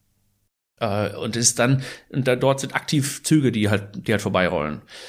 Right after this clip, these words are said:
Es ist vielleicht nicht ganz clever, eine Konferenz dort halt zu machen, weil es dann immer laut wird.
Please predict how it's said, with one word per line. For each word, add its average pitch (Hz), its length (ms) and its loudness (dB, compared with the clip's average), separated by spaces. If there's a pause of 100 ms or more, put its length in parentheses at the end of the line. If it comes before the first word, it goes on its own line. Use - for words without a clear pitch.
(220)
Es 131 400 -2
ist - 80 -14
vielleicht 131 240 0
nicht 139 140 -2
ganz 139 180 0
clever, 127 200 2
eine 120 100 0
Konferenz 127 440 0
dort 110 220 0
halt 104 140 2
zu 107 100 -2
machen, 117 460 2
weil 123 180 2
es 120 180 -2
dann 135 300 2
immer 143 220 2
laut 117 240 4
wird. - 340 -4